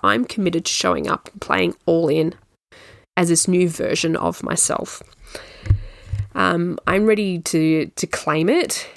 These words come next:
and to own it and just to fiercely, fiercely go for it, right?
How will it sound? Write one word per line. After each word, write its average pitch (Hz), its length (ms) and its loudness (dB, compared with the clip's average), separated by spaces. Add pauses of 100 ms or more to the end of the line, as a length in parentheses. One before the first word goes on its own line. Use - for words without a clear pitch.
(160)
and 160 360 2
to - 220 -4
own 165 260 4
it 254 260 2
and 165 280 0
just - 300 0
to 160 420 0
fiercely, 151 1040 -4 (580)
fiercely 151 1040 0 (260)
go 123 180 2
for 78 280 -4
it, - 180 -14
right? 254 340 0